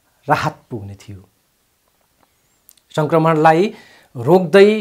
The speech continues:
लकडाउनका असर कसरी कम गर्न सकिन्छ, त्यसमा गृह कार्य गरेर ठोस नीति र योजनासहित नागरिकलाई राहत हुने गरी सरकारका निर्णय आउलान् भन्ने धेरैको अपेक्षा थियो। तर ठाडो लकडाउन थप्ने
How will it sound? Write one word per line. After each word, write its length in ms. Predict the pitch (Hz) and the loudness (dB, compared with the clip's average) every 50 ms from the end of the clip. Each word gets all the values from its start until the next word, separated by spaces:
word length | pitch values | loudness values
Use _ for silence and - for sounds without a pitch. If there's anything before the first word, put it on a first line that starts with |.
| 208 - _ _ - | -8 -12 _ _ -10
लकडाउनका 1080 | 120 123 151 180 185 175 147 143 180 185 190 196 196 196 202 202 196 - - 190 190 190 196 202 208 - _ - | -4 0 2 2 2 0 0 0 2 2 2 0 -4 -4 -4 -6 -6 -4 0 2 2 2 2 0 -2 -4 _ -2
असर 380 | 226 233 - - 262 254 247 247 - _ _ | -2 -2 0 0 0 0 -2 -4 -8 _ _
कसरी 340 | - 294 285 - 370 359 339 | -2 0 2 4 4 4 4
कम 260 | 339 254 240 220 196 | 4 2 2 2 2
गर्न 220 | 185 180 165 170 156 | 0 0 0 -2 -4
सकिन्छ, 560 | - 165 151 - 196 190 196 202 185 - 196 196 202 196 196 196 196 - _ _ _ | -4 -6 -6 -4 -4 -4 -4 -4 -6 -2 -2 0 0 0 0 -2 -6 -10 _ _ _
त्यसमा 440 | - 247 269 262 - - 240 220 185 131 110 | -2 -2 -2 -2 -2 -4 -4 -4 -4 -4 -4
गृह 220 | 131 196 226 233 220 220 - | -4 -2 2 2 0 2 2
कार्य 240 | 185 180 175 175 170 | 0 0 2 0 0
गरेर 320 | 160 156 156 156 160 208 208 - - | 0 0 0 0 -2 -4 -6 -6 -4
ठोस 240 | - 247 240 - - - | -4 -4 -4 -4 -4 -4
नीति 360 | 185 233 247 247 302 285 240 | -4 -2 -2 -2 -2 -2 0
र 100 | 190 170 | 0 0
योजनासहित 640 | 139 151 165 151 160 160 156 147 - 196 - - - 175 135 - - - - _ - | 0 0 0 0 0 -2 -2 -2 0 0 -2 -2 -2 -8 -10 -12 -16 -20 -20 _ -10
नागरिकलाई 500 | 143 156 160 165 170 170 - 175 165 156 | -8 -8 -6 -8 -10 -10 -10 -10 -8 -6
राहत 340 | 127 170 - - 156 - - | -4 -6 -4 -4 -6 -8 -6
हुने 180 | 151 151 160 156 | -6 -6 -6 -6
गरी 200 | 143 147 147 185 | -6 -6 -6 -6
सरकारका 540 | 208 - - 165 - - 170 165 - - 135 | -8 -10 -10 -10 -8 -8 -10 -10 -10 -10 -12
निर्णय 440 | 117 131 180 226 233 226 226 233 233 - | -8 -4 -2 0 0 0 0 -2 0 2
आउलान् 380 | 196 196 214 233 254 262 254 196 | 4 4 4 4 2 2 2 0
भन्ने 300 | 156 151 165 220 320 285 | -2 -2 -2 -2 -4 -4
धेरैको 540 | 160 135 135 143 160 196 233 240 - 269 285 - 262 | -6 -6 -2 0 2 2 2 0 0 -6 -4 0 0
अपेक्षा 460 | 240 240 - 240 240 - - 240 214 | 0 0 0 -4 -6 -4 0 0 0
थियो। 280 | - - 190 156 135 123 - - - - - | 0 -2 -6 -6 -6 -6 -8 -12 -20 -20 -10
तर 220 | - - 196 226 247 247 - | -4 -2 -2 -2 -2 -8 -10
ठाडो 400 | - - 202 196 196 190 208 262 | -2 2 4 4 4 4 4 2
लकडाउन 800 | 254 180 160 160 156 127 123 160 165 175 185 190 202 214 214 220 - - - - - _ _ _ _ _ - | 2 2 2 0 0 0 0 0 0 2 0 -2 -4 -6 -6 -8 -12 -20 -20 -20 -20 _ _ _ _ _ -2
थप्ने 380 | - 247 285 - - 240 190 | -2 -2 -2 0 0 0 0